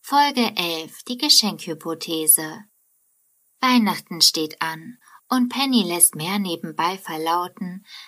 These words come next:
dass sie sowohl für Leonard als auch für Sheldon ein Geschenk hat.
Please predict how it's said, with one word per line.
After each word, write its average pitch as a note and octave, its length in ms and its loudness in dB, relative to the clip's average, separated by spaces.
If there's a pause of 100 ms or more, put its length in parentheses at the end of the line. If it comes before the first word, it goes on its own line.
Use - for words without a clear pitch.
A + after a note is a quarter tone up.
(160)
dass C4+ 240 4
sie A#3 120 0
sowohl G3 440 0
für F3+ 200 -4
Leonard F#3 540 -4
als B3 300 0
auch G3+ 120 -2
für E3+ 160 -4
Sheldon F3+ 520 0
ein B3 240 -4
Geschenk G3 560 0
hat. D#3 360 -6